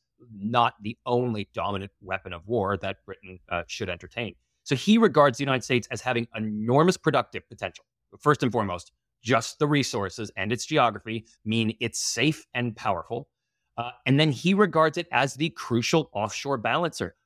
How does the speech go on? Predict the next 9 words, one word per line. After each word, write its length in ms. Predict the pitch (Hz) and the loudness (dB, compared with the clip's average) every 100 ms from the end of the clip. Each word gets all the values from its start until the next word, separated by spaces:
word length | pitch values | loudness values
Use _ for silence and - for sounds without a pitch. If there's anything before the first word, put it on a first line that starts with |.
| _ - | _ 4
Both 420 | 147 170 123 - _ _ _ _ | 6 6 2 -4 _ _ _ _
Spickman 460 | - - 151 160 151 - | -8 0 2 2 0 2
and 220 | 143 196 | 4 6
Mackinder 540 | 185 - 190 135 87 - _ - | 4 4 2 2 -2 -6 _ -8
want 380 | 95 110 156 | 0 2 2
the 60 | 180 | 2
United 320 | 185 147 147 | 4 4 2
States 500 | - - 98 95 - _ _ - | -4 -6 -6 -8 -16 _ _ -4
to 160 | 117 | -2